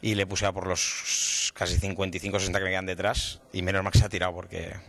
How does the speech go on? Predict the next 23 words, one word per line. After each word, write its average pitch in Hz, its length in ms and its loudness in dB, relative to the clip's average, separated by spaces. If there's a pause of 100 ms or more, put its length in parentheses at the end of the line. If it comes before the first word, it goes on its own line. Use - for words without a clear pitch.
no 110 140 2
digo 117 140 4
que 110 60 2
esté - 140 6
bien 107 120 0
jugado, 113 200 2
porque 104 160 -2
además 104 180 -2
es - 80 -4
que - 80 -2
era 101 100 2
de 110 120 0
calentura, 92 420 -2
no 95 80 0
era 98 160 2
de, 87 260 -2 (120)
no 101 120 0
era 101 140 2
de 101 100 -2
lectura 120 380 0
ni 117 100 2
de 92 80 0
nada. 90 260 -2